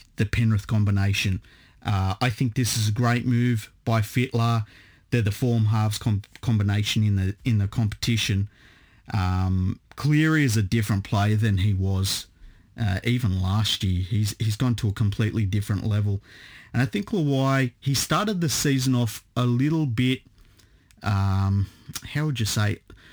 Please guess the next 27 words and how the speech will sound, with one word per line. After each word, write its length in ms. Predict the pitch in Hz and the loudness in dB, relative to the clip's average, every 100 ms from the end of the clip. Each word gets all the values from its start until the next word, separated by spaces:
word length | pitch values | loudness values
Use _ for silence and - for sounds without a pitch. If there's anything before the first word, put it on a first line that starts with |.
| - | -8
not 220 | 180 240 202 | -6 -4 0
out 180 | 180 | 0
of 60 | 135 | 0
form. 300 | - 139 135 | 0 0 2
He 120 | 135 | 2
was, 140 | 143 - - | 0 -2 -6
he 140 | 127 | -2
just 260 | 123 220 - | 0 0 0
wasn't 280 | 180 139 | 0 2
getting 220 | 117 120 123 | 0 0 0
involved 500 | 95 101 107 120 113 | 0 0 0 0 -2
as 120 | 98 | 0
much. 440 | 98 90 - - - - - 104 | -2 -2 -4 -8 -10 -20 -14 -2
And 160 | 110 | 0
as 140 | 123 120 | 0 0
the 80 | |
season 500 | 117 - 156 160 123 | -2 0 0 2 2
went 220 | 107 104 104 | 2 2 2
on, 340 | 117 107 95 - - - _ _ - - | 2 0 -2 -6 -20 -20 _ _ -20 -10
he's 320 | - 127 107 | -2 0 0
really 280 | 120 139 123 | 2 2 2
got 180 | 117 117 | 2 2
involved. 760 | 104 92 107 110 110 113 - - - - | 2 2 2 2 2 0 -4 -16 -20 -6
He 140 | 113 | -2
has 340 | 101 131 120 113 | 0 0 0 0
been 300 | 123 120 113 | 0 2 2
that 160 | 110 | 0